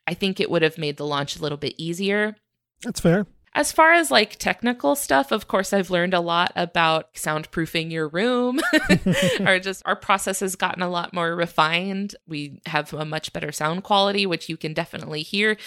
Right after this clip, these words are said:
Speaker 1: if you go back and forth between our first episode and our new episode. It's a night and day difference. We've gotten a lot better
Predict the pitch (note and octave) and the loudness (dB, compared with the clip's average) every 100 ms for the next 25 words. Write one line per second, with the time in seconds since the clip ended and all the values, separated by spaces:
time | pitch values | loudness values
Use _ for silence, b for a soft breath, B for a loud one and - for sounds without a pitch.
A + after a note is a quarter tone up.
0 | B - E3+ E3 E3 E3+ - E3+ F#3+ G3+ | B -8 -6 -2 0 -2 -6 -6 -4 -4
1 | - F3+ E3+ E3 - F#3 - G#3 G3 G3 | -6 -8 -6 -8 -4 -4 -4 -6 -4 0
2 | F#3+ F#3 - D#3+ D#3+ A3 B3 B3 A3+ G#3+ | 0 0 -2 -2 0 0 -2 -2 -2 0
3 | G#3+ G#3+ - F3+ F#3+ G3+ G3 F#3+ F#3 F#3 | 0 -4 -4 0 0 0 2 2 2 -2
4 | F3+ F3+ F3 E3+ F3 - E3+ - - E3+ | -4 -2 -4 -4 -6 -6 -6 -4 -2 0
5 | E3 | 0